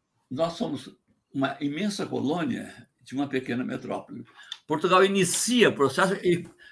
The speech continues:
pelo fato de ser pioneiro, fica para trás no desenvolvimento, como na Revolução Industrial. <laughs> Por exemplo,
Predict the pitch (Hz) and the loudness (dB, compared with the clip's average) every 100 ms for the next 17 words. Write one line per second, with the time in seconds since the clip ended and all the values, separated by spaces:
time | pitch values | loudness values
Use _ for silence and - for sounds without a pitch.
0 | _ _ - 214 208 220 240 233 170 143 | _ _ 4 6 2 0 0 -2 0 0
1 | - 131 107 82 - _ - _ _ 147 | 2 2 2 -2 -14 _ -20 _ _ -2
2 | 135 151 196 120 - - _ _ _ _ | 0 2 2 0 -6 -12 _ _ _ _
3 | _ _ _ _ _ _ _ _ 165 185 | _ _ _ _ _ _ _ _ -4 -2
4 | 190 190 190 214 330 262 180 156 143 120 | 0 0 0 -2 -2 -6 -4 -2 -2 -2
5 | 107 104 - 202 269 311 370 359 392 381 | -6 -8 -6 -4 -2 -2 -2 -4 -4 -4
6 | 381 370 349 302 - _ _ _ _ _ | -4 -2 -2 -2 -8 _ _ _ _ _
7 | _ _ _ _ _ - 180 - 180 165 | _ _ _ _ _ -8 -6 -6 -8 -6
8 | 127 - - | -6 -6 -6